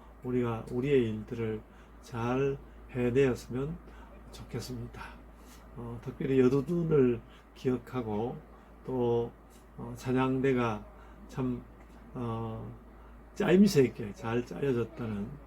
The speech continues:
그런 생각을 하면 좋겠습니다. 이제 제가 기도하겠습니다. 아버지 하나님, 어, 찬양대를 잘, 어, 조직한 것을 보며 저희 예본교회도,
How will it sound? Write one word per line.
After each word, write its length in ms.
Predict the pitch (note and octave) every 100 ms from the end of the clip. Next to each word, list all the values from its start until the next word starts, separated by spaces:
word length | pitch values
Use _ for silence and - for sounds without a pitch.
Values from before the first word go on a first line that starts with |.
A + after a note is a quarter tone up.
| - - - - -
그런 180 | A#2+
생각을 600 | A2 A#2 A2+ A2 B2+ F3+ F3+ - - - -
하면 300 | A2+ E3 F#3 - - - -
좋겠습니다. 680 | - A2+ A2+ - D3 - - - - -
이제 80 | B2+
제가 460 | - A#2 B2+ B2 - - -
기도하겠습니다. 920 | - E3+ A#2+ A2+ A2 - A#2+ B2 C3 B2+ - - - - - - -
아버지 320 | C#3+ E3+ D#3+
하나님, 480 | C#3 C#3+ D3+ C#3+ C#3 - - - - - - - -
어, 120 | C3
찬양대를 840 | A2+ D3 E3 E3 D#3+ D#3+ D3+ C#3+ C3
잘, 500 | A#2+ A#2+ C3 C#3 C3+ - - - -
어, 140 | C#3 C3
조직한 440 | D3+ C#3+ C3 A#2+
것을 260 | B2 A#2+ A#2
보며 460 | - B2+ B2+ A2 - - - - - -
저희 440 | - E3 E3 D3 B2+
예본교회도, 1120 | C3 B2 D3+ D3+ D3+ C#3 C3+ C#3+ C#3 B2 G2+